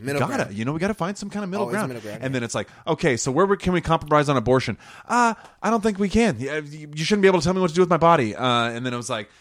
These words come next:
Speaker 1: and then it was like, "How about climate change? Can we make any kind of compromise?" "Uh, no, we can't really climate, we can't really compromise on climate change." You know, and they said, and it was just like, wow, you, you know, and, and it's hard with those kind of things. Like, you don't wanna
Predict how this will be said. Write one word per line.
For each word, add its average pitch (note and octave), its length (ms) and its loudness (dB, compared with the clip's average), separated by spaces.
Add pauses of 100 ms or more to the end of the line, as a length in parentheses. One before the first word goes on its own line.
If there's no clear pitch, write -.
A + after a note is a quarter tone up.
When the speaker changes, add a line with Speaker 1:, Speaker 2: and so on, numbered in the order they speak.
(120)
Speaker 1:
and D3+ 80 -8
then D#3 80 -4
it - 20 -4
was C#3+ 80 -6
like, C3+ 200 -6
"How D#3+ 80 -6
about F3+ 180 2
climate F3 260 -2
change? G#2+ 280 -6
Can C3 100 -2
we C3 140 0
make D3 180 -2
any D#3+ 140 -2
kind E3 180 0
of C#3+ 60 -6
compromise?" E3 340 -2 (220)
"Uh, B3+ 280 -2
no, A#3+ 160 2
we A3+ 120 2
can't A#3 160 4
really G#3+ 100 6
climate, F3 560 0
we F3 160 -4
can't G#3 160 2
really G3+ 140 2
compromise F#3 340 2
on E3+ 60 2
climate E3+ 280 -2
change." G2+ 300 -6 (220)
You B2+ 80 -2
know, B2 100 0 (180)
and D3 140 -2
they D#3+ 160 -2
said, B2+ 200 -8 (1080)
and D#3 580 -6 (120)
it D#3 60 -6
was D3+ 100 -6
just D3 120 -8
like, G2 160 -10
wow, E3+ 320 -8
you, F3 160 -10 (360)
you A3+ 100 -6
know, F#3+ 140 -2
and, F#3+ 160 -4
and F3 160 -4
it's D#3+ 100 -6
hard A3+ 240 -2
with G3+ 100 -8
those D#3 220 -6
kind E3+ 180 -12
of C#3+ 80 -16
things. B2+ 320 -18
Like, A2+ 160 -20
you B2 80 -18
don't D3 180 -18
wanna C3 240 -18